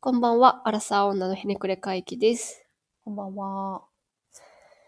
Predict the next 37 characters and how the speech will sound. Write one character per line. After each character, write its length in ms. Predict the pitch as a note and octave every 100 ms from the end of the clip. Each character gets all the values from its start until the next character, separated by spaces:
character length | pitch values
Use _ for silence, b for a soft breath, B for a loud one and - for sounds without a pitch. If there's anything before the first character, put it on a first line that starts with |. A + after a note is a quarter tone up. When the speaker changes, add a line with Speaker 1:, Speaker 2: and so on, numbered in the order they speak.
| b b - - - C4+
Speaker 1:
な 100 | A#3+
ん 60 |
と 100 | A3
で 80 | F3+
す 160 | F3 F3+
ね、 460 | F#3+ F3+ D#3+ F#3
先 340 | - - C4 C4
日、 440 | B3+ B3+ A#3+ A3+
ち 120 | -
ょ 20 | F#4
っ 40 |
と 120 | -
ね、 240 | G#3 A3+ -
収 380 | - - D#4 D#4
録 1200 | D#4 D#4 D4+ D4+ D4+ D4+ D4 D4 D4 D4 D4 C#4+
な 160 | C#4 C#4
の 180 | G#3 F3
で、 400 | F#3+ F3+ - - -
タ 140 | B3
イ 80 | B3
ム 120 | A#3
ラ 140 | A3+
グ 120 | G3+ F3
が 100 | E3+
あ 60 |
っ 120 | E3+
て 300 | - E3+ F#3+ G3
申 140 | F#3+
し 100 | -
訳 220 | G#3 G#3
な 100 | G#3
い 60 | G3
ん 60 |
で 60 | F#3
す 140 | -
け 120 | - F#3
ど、 340 | F#3 F3 F3+